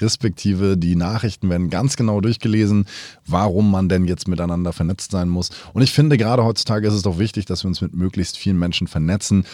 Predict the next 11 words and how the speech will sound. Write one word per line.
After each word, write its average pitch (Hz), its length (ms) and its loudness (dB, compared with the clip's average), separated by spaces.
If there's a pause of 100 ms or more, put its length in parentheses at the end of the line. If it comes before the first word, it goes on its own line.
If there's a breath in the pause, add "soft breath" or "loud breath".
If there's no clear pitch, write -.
(160 loud breath)
wo 117 160 4
wir 131 140 4
auch 101 140 -2
ein 92 220 0
wirklich 110 380 2 (480 loud breath)
beabsichtigtes 120 800 0
Interesse 107 500 0
haben, 98 300 2
diese 98 160 0
Person 98 480 2
kennenzulernen 90 580 0